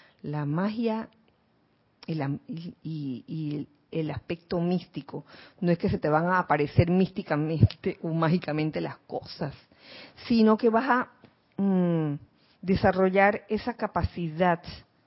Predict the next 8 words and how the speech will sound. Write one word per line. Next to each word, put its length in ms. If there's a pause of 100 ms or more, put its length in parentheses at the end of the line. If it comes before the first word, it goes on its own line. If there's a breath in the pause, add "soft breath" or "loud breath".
(1000)
para 180
escuchar. 880 (720)
Ujú. 580 (400 soft breath)
Vida 640
calificada 880
con 240
la 100
habilidad 580